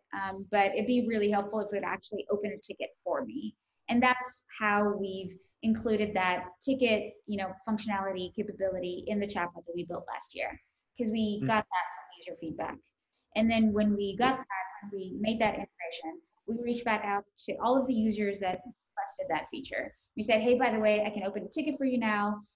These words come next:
Speaker 1: Um, why do you think it?" So we're able to, like, close the feedback loop as well.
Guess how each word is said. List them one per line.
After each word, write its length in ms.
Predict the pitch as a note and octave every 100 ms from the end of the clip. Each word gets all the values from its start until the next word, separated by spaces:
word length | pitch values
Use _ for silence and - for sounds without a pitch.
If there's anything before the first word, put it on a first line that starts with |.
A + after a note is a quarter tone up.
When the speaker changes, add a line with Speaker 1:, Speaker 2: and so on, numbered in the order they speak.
| _
Speaker 1:
Um, 300 | G#3 G3+ G3
why 100 | A3
do 80 | G#3+
you 80 | G#3+
think 200 | - -
it?" 60 | - _ _ _ _ _ _ _
So 220 | - G3+ F#3+
we're 160 | G3+
able 220 | G#3 G#3+
to, 120 | A3 G#3
like, 160 | F3+
close 380 | - G3 F3 E3+
the 80 | F3
feedback 440 | E3+ D#3 D#3 -
loop 200 | F3 D#3+
as 140 | E3+ -
well. 320 | - -